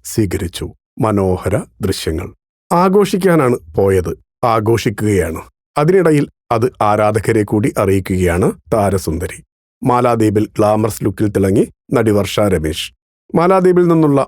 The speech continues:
മനോഹര ചിത്രങ്ങളും വ്യത്യസ്ത ഔട്ട്ഫിറ്റിലുള്ള വീഡിയോയും താരം പങ്കുവച്ചു. "ഇത് വെറും വർഷയല്ല, പൊളി വർഷയാണെന്ന് ആരാധകർ കുറിക്കുന്നു.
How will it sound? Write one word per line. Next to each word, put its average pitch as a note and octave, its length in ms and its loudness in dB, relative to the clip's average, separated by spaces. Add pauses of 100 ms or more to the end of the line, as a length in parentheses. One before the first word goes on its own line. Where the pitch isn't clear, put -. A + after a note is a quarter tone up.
മനോഹര A2+ 440 2
ചിത്രങ്ങളും G#2 560 0
വ്യത്യസ്ത A2+ 520 -2 (120)
ഔട്ട്ഫിറ്റിലുള്ള G#2+ 680 0 (100)
വീഡിയോയും F#2 600 2
താരം G2 340 0
പങ്കുവച്ചു. F2 540 -4 (500)
"ഇത് G3 300 4
വെറും F3 300 2
വർഷയല്ല, G2 680 0 (180)
പൊളി C#3 300 2 (140)
വർഷയാണെന്ന് G#2+ 640 2 (160)
ആരാധകർ F#2 460 0
കുറിക്കുന്നു. E2 560 -4